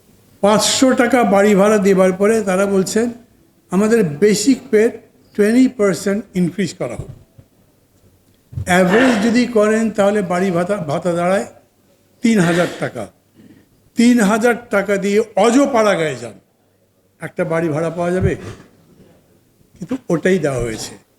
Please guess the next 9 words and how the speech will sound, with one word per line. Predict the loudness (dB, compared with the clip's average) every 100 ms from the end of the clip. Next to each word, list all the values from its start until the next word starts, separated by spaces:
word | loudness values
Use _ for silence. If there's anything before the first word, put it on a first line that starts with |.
| _ _ _ _ _ -6
আরও | -2 2 2
যেগুলো | 2 0 0 2
বলেছেন | 2 2 2 0 -2 -2
তারা, | -2 -2 -2 -4 -4
এগুলো | -2 0 2 0 -2
এমন | -6 -2 -4
কিছু | -4 -10 -8
না। | -6 -4 -6 -8 _ _ _ _ _ _ -20 -20 _ _ _ -18
সরকার | -12 -8 -2 0 2 2 2 0